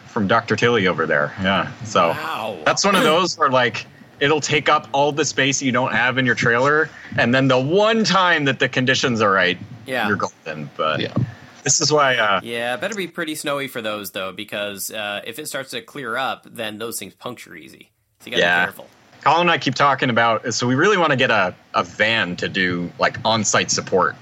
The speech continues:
Speaker 1: with
Speaker 2: Yeah.
Speaker 1: Rally dot build. You know, A, because that'd be awesome.
Speaker 2: Like, like, get a, like, a converted Sprinter van or something?
Speaker 1: Yeah,
Speaker 3: Yep,
Speaker 1: exactly.
Speaker 3: that's exactly
Speaker 2: I
Speaker 3: what
Speaker 2: love
Speaker 3: we're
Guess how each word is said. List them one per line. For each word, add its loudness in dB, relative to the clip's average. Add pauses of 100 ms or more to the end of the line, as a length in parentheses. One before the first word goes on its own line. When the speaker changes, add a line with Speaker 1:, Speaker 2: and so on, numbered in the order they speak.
Speaker 1:
with 0
Speaker 2:
Yeah. 0
Speaker 1:
Rally 2
dot -2
build. 2 (240)
You 2
know, 2
A, 4
because 0
that'd 2
be -4
awesome. 0
Speaker 2:
Like, -10
like, -8
get -6
a, -8
like, -4
a -6
converted -8
Sprinter -8
van -6
or -8
something? -12
Speaker 1:
Yeah, 2
Speaker 3:
Yep, 2
Speaker 1:
exactly. 0
Speaker 3:
that's -4
exactly -2
Speaker 2:
I -2
Speaker 3:
what -2
Speaker 2:
love -4
Speaker 3:
we're -6